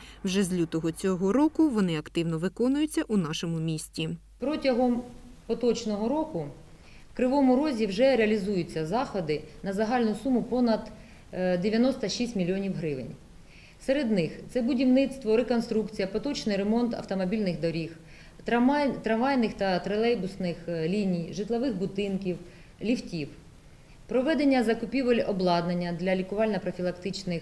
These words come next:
Speaker 2: е, підрозділів закладів охорони здоров'я, які здійснюють, які надають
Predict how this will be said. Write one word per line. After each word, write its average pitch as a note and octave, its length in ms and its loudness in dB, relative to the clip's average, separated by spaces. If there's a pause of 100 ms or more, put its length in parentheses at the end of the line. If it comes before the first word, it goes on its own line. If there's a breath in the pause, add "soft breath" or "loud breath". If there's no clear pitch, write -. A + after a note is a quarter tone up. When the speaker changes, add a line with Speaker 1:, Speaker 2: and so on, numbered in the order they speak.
(140)
Speaker 2:
е, D3+ 320 -10 (180)
підрозділів F3+ 640 0 (320 loud breath)
закладів F#3 440 -2
охорони F3+ 380 -2
здоров'я, G3 440 0
які F3 320 -2
здійснюють, G3 600 -2
які G3 200 0
надають G#3+ 500 0